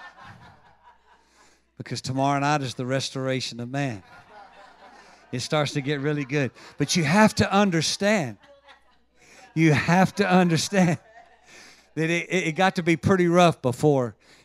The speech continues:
it got to be good. But the Bible says their relationship with God, it was affected. They were cut off from an open heaven. When you look at verse fifteen here in chapter three, it says,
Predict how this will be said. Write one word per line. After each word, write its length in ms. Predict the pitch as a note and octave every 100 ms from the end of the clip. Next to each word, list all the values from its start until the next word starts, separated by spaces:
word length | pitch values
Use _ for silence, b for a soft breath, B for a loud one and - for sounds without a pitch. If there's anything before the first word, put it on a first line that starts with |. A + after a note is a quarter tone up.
| -
it 100 | C3
got 320 | C3 B2 G#2+ _
to 80 | A#2+
be 180 | G#2+ A2+
good. 360 | G#2+ A#2 G#2+ - - _ _ _ _ _ _ _ _ _ _ _ _ _ _ _ _ _ _ _ _ _ _ _ -
But 100 | -
the 60 |
Bible 320 | C3+ F3+ F#3
says 380 | D#3+ F#3 E3 C3
their 140 | D#3+ D#3
relationship 840 | D3 D#3+ F3+ - E3+ D3 D#3 -
with 160 | C3+ B2
God, 280 | D#3+ D#3
it 120 | C3 B2+
was 140 | A#2+
affected. 560 | C3 - F3 - A#2+ A2+
They 100 | B2+
were 140 | B2
cut 280 | - F3 F3+
off 400 | F3+ C3 A2 -
from 220 | B2+ A#2+
an 80 | A#2+
open 200 | A2+ A#2+
heaven. 380 | A#2+ B2+ A2 G2 _ b b b b b b b _ _ _ -
When 100 | D3+
you 120 | E3
look 160 | F#3+
at 80 | F#3
verse 280 | D#3 E3+ -
fifteen 400 | F3+ F3 - E3
here 160 | D3 D3+
in 100 | C3+
chapter 340 | D#3 D3 C#3+
three, 200 | D3 D3+
it 60 | B2+
says, 260 | D3+ C3+